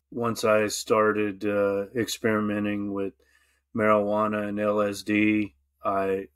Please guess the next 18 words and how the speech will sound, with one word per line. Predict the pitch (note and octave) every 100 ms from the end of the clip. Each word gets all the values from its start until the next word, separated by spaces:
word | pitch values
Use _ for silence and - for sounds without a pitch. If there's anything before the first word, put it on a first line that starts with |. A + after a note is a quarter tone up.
| -
I | G2+
think | - G#2 F#2+
I | G2+ G2 G2 F#2+ F#2 _ _ _ _ _ _ _ _ _ _ _ _ _
saw, | - - A2+ G#2+ G#2 G2+ G2 _ _ _ _ _
like, | G#2+ G#2 G2 F#2 - -
um, | G2+ G2 F#2+ F#2+ F#2+ _ _ _ _ A2+
a |
way | G#2 G#2+ A2 G#2
out | G#2+ G#2
of | F#2+
my | G2+
misery | G2+ G#2+ A#2 A2 G#2+ G2+ G2+ G2 _ _ _ _ _ _ _ _ -
during | A2+ G#2+ G2+
that | G2+ -
period. | A#2+ G#2+ G#2+ G2+
Of | -
course, | C3 A#2 -
also | A2+ G#2+ A2 G#2 G2